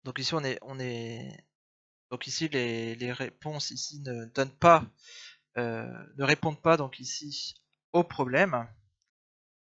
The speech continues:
On pense que dans plus de soixante-dix pour cent des cas j'aurai assez de crème, mais ici, euh, on ne, on ne sait pas si, euh, soixante-dix pour cent de, des temps, euh, les, les clients sont satisfaits.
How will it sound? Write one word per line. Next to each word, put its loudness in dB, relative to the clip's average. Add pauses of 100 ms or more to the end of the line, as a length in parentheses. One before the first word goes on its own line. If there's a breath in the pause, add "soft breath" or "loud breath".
(160)
On -12 (200)
pense 4
que 0
dans -2
plus -12
de -2
soixante-dix -8
pour -10
cent -6
des -12
cas -4
j'aurai -10
assez -14
de -20
crème, 0
mais -10
ici, -2
euh, -2 (920)
on -10
ne, -2
on -10
ne -4
sait -2
pas 8
si, -2
euh, 0
soixante-dix -4
pour -10
cent -6
de, -20 (800)
des -6
temps, 4 (500 soft breath)
euh, 0
les, -10 (460)
les -8
clients -2
sont -4
satisfaits. -4